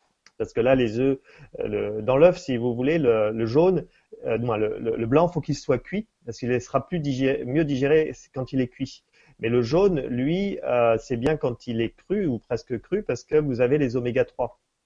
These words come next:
Les oméga trois que si ce sont des œufs dont les poules mangent de l'herbe, hein. Si ce sont pas des œufs bio ou, ou les poules mangent pas d'herbe, c'est pas, c'est même pas la peine d'en manger. Mais, mais, euh, donc, euh, les œufs, on peut les avoir à la coque,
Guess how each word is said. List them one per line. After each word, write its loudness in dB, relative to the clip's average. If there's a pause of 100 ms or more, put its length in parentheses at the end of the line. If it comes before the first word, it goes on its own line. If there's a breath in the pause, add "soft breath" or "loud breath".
(1080 soft breath)
Les -2
oméga 0
trois 0
que -2
si -6
ce -6
sont -6
des -2
œufs 0
dont -4
les -4
poules -4
mangent -2
de -6
l'herbe, -4
hein. -16
Si -20
ce -14
sont -14
pas -2
des -8
œufs -8
bio -2
ou, -2
ou -6
les -4
poules -8
mangent -6
pas -4
d'herbe, 0
c'est -20
pas, -8
c'est -12
même -4
pas -2
la 2
peine -4
d'en -6
manger. -6
Mais, -14 (320 soft breath)
mais, 0
euh, 4 (120)
donc, 0
euh, 6
les 2
œufs, 4
on 0
peut -4
les 0
avoir 0
à 0
la 0
coque, 2